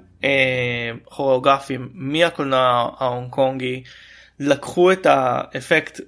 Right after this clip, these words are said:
בולט טיים, אה, שמאפשר לך להקפיא רגע, אה, בחלל, ושכללו אותו, אה,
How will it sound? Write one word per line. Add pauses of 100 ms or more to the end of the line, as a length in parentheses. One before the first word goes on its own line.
בולט
טיים, (200)
אה,
שמאפשר
לך
להקפיא
רגע, (180)
אה,
בחלל, (100)
ושכללו
אותו, (580)
אה,